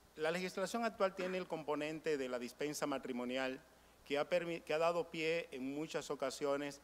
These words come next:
a situaciones de, eh, a-, eh, de encubrimiento sobre temas de abusos sexuales. Esa es la verdad. O sea, en el pasado, eh, se podía,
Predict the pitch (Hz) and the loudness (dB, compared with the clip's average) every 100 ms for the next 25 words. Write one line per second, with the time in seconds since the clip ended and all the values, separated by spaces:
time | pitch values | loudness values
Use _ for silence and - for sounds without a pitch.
0 | - - - - 131 - 123 135 - 147 | -20 -20 -20 -6 -4 -4 0 -2 0 0
1 | 151 160 147 131 139 143 143 147 151 - | 2 0 -4 -2 4 4 6 4 0 -4
2 | - - - - 131 131 131 131 131 139 | -16 -20 -14 -6 -4 -2 0 0 0 -2
3 | - - - - - - - - - - | -6 -14 -20 -20 -20 -20 -20 -20 -14 0
4 | 143 143 143 139 139 139 139 135 - - | 2 2 0 -2 -4 -4 -6 -8 -12 -4
5 | 147 170 - 156 160 175 185 170 135 123 | 0 0 2 0 2 2 2 0 -2 -4
6 | - - - - - 143 135 127 151 156 | -4 -14 -16 -16 0 2 2 2 2 2
7 | 147 135 139 131 120 113 120 90 80 - | 2 2 0 -2 -6 -6 -6 -6 -10 -18
8 | - - 139 135 123 110 92 87 - - | -20 -6 -4 -4 -2 -2 -2 -14 -20 -20
9 | - - - - 123 104 - - - - | -20 -20 -20 -4 -2 -2 -6 -20 -20 -20
10 | - - 123 123 123 120 123 120 117 120 | -14 -6 -4 -2 -2 -4 -4 -6 -4 0
11 | 151 151 156 165 165 165 - - - - | 4 6 8 8 6 2 -8 -20 -20 -20
12 | - 127 123 120 131 117 127 135 139 143 | -12 -6 -6 -4 -6 -2 -2 0 2 2
13 | 139 135 139 | 4 4 2